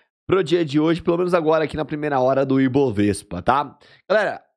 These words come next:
um recado rapidíssimo. Saiu vídeo de Ambipar, saiu vídeo de Pet, saiu vídeo de R B, saiu Morning Call, saiu Morning Call de membros. Se você não viu, confira. Só vídeo brabo, muita volatilidade, tudo no canal.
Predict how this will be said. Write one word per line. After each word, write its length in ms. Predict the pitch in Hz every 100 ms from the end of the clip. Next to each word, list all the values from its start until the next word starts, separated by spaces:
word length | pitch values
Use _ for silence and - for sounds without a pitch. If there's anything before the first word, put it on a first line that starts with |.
| _ -
um 80 | 208
recado 340 | 202 196 202
rapidíssimo. 840 | 190 180 220 262 240 151 147 120 120
Saiu 160 | 160
vídeo 200 | 165 185
de 60 | 165
Ambipar, 460 | 170 147 147 147 160
saiu 140 | 160
vídeo 160 | 160 143
de 100 | 147
Pet, 380 | 139 143 151
saiu 160 | - 156
vídeo 180 | 143 147
de 120 | 151
R 140 | 139 113
B, 200 | 127 151
saiu 220 | 156 147
Morning 300 | 147 147 139
Call, 200 | 139 151
saiu 140 | 165
Morning 240 | 151 151 151
Call 160 | 143
de 140 | 139 139
membros. 300 | 139 143 143
Se 40 |
você 120 | 131
não 100 | 160
viu, 140 | 147 151
confira. 600 | 165 156 - 147 165 175 _ - _ _ -
Só 180 | - 190
vídeo 240 | 180 180 180
brabo, 680 | 131 165 151 151 151 175 -
muita 320 | 156 202 208
volatilidade, 1000 | 175 170 147 156 151 131 131 131 143 160 _ _ _
tudo 160 | - 165
no 120 | 175
canal. 480 | 165 180 131 82 -